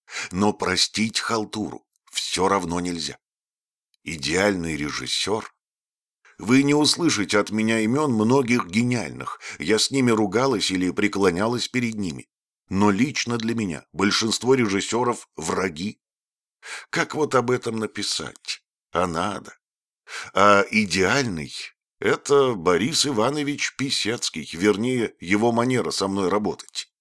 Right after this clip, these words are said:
Есть спектакль, но нет роли для меня.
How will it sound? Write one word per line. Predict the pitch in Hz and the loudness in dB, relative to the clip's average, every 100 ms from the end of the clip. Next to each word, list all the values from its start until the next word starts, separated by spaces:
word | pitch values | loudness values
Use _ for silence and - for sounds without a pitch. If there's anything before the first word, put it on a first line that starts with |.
| _ - - | _ -16 -14
Есть | 76 117 - - - | -4 -2 -2 -6 -8
спектакль, | - 85 - 104 - 92 - _ _ - | -8 -8 -4 -4 -4 -10 -12 _ _ 0
но | 98 | 2
нет | 131 165 | 2 -2
роли | 90 101 117 | 0 2 2
для | 110 113 | -2 -2
меня. | 113 107 82 | -2 -4 -6